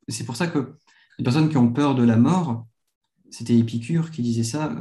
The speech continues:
parmi dans L'être à Ménécée, son Tétrapharmacon, il disait notamment de,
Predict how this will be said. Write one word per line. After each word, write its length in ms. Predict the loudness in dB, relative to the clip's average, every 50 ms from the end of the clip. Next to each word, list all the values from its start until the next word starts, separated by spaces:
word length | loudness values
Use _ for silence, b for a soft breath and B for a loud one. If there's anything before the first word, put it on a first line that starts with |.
| -6 -2
parmi 260 | 2 2 4 4 4
dans 840 | 4 4 4 4 2 2 0 -2 -4 -6 -6 -6 -6 -6 -6 -6 -6
L'être 360 | -6 -4 -4 -4 -6 -6 -4
à 40 | -2
Ménécée, 440 | 0 0 0 0 -2 -4 -8 -12 -14
son 200 | -14 -14 -16 -10
Tétrapharmacon, 880 | -6 -6 -6 -6 -6 -8 -6 -4 0 0 0 0 0 -2 -4 -6 -6 -8 _ _ _ b b b b b b b b b _
il 80 | -6
disait 300 | -2 0 2 4 4 4
notamment 520 | 4 4 2 2 2 4 4 4 4 2 2
de, 880 | 2 0 0 -2 -2 -2 -4 -6 -6 -8 -8 -8 -8 -8 -8 -8 -8